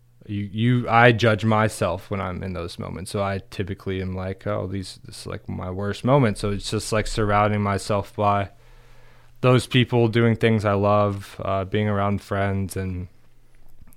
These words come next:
you know, y-, just ev-, sometimes even taking time for myself, just, just to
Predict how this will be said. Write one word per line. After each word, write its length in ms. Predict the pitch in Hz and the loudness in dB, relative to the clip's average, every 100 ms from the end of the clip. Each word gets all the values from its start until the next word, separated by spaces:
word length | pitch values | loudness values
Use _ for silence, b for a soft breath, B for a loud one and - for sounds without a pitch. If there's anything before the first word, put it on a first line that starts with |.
| - | -6
you 100 | 107 | -2
know, 340 | 101 92 92 - _ _ | -2 -2 -6 -12 _ _
y-, 180 | 139 104 - | -14 -14 -16
just 240 | 107 101 107 | -14 -12 -6
ev-, 200 | 107 101 | -6 -4
sometimes 460 | 110 107 117 113 | -4 0 2 2
even 220 | 113 110 107 | 2 0 0
taking 320 | 117 107 110 | -2 -2 -2
time 240 | - 113 | 2 0
for 120 | 107 | 0
myself, 640 | 113 107 - 117 117 101 - | 0 0 0 0 -2 -4 -10
just, 500 | 98 - - - _ - | -10 -10 -14 -20 _ -14
just 280 | 110 - - | -12 -12 -8
to 260 | 98 98 | -6 -6